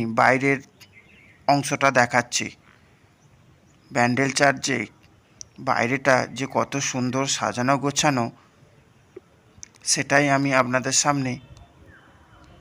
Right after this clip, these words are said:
তুলে ধরছি। এই চার্চটা আসতে হলে অবশ্যই বছরের যে কোনো সময়ে আপনি আসতে পারেন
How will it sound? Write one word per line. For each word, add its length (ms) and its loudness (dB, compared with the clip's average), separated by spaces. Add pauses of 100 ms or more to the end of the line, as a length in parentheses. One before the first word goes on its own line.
(180)
তুলে 220 4
ধরছি। 420 0 (1500)
এই 120 0
চার্চটা 500 0 (140)
আসতে 260 -4
হলে 260 0 (720)
অবশ্যই 580 0 (680)
বছরের 400 -2
যে 120 -2
কোনো 240 -2
সময়ে 400 2
আপনি 240 2
আসতে 340 0
পারেন 300 -2